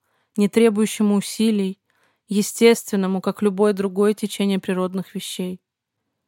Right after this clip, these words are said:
Мне не столько хотелось сиять и ослеплять, сколько быть принятой и видимой в своём природном облике.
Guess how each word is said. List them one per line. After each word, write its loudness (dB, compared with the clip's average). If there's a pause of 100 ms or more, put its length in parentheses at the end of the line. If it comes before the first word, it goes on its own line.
(180)
Мне 4
не 4
столько 2
хотелось -2
сиять 0
и 0
ослеплять, -4 (260)
сколько -4
быть -2
принятой 0 (220)
и -4
видимой -2
в -10
своём -2
природном -2
облике. -10